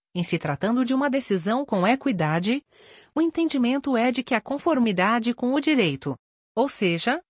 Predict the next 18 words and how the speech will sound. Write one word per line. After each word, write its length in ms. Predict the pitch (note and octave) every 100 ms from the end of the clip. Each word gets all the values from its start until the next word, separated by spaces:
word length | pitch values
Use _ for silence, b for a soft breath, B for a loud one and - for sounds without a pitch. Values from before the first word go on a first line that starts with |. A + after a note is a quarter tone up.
| _
atende-se 640 | G3 F#3+ G3 A#3+ B3+ A#3+
ao 100 | A#3+
máximo 460 | G#3+ B3 D#4 A3+ F3
ideal 380 | D3+ D3 E3 A#3
de 140 | C4+
justiça. 760 | A#3 A#3 - G#3 D#3+ - C3+ B2 _ _ _ _ _
Fato 400 | - - B3+ E4+
é 80 | F4
que, 320 | - A3+ A#3 - _
embora 420 | F#3 F3 F#3+ C4+ C#4
prevista, 680 | D4 C4+ F#3+ C#3+ - C3 - _
a 100 | E3
arbitragem 680 | F3+ E3+ A3 - A#3 C4+ C#4+
por 180 | C4+ A#3+
equidade 580 | B3 B3+ A3 F3+ A3+ C4+
é 60 |
pouco 400 | C4 A3 C4+ C#4
aplicada, 680 | B3 - A3 - F3 C#3 C3